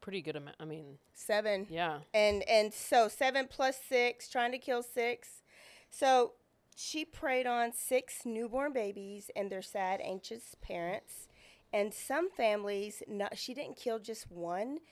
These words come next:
Speaker 2: She targeted triplets and twins. So one family, she killed, like, the girl twin, okay, and then was caring for the boy twin, but the mama was, like, would not leave the boy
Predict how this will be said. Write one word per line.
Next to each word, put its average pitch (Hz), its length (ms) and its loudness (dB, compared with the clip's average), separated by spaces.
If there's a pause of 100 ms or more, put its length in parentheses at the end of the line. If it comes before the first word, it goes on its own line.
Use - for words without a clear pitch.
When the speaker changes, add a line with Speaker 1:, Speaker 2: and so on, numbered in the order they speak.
(160)
Speaker 2:
She - 240 -10
targeted 220 540 -4
triplets - 760 -8 (140)
and 202 380 -4 (120)
twins. - 840 -12 (440)
So 214 340 2
one 220 420 0
family, 220 540 -2
she - 220 -10
killed, 208 560 -2 (1200)
like, 202 480 -2 (760)
the 208 540 -4 (220)
girl 226 320 2
twin, 180 600 -4 (1000)
okay, 202 580 0
and 202 240 0
then 196 240 2
was 190 240 -4
caring 247 480 -2
for 208 220 -8
the 190 120 -4
boy 220 380 0
twin, 180 440 -6
but 190 180 0
the 196 80 -4
mama 190 360 0
was, 190 300 -2
like, 180 240 0
would 190 240 -2
not 196 280 2
leave 208 220 -2
the 202 80 -4
boy 202 360 -2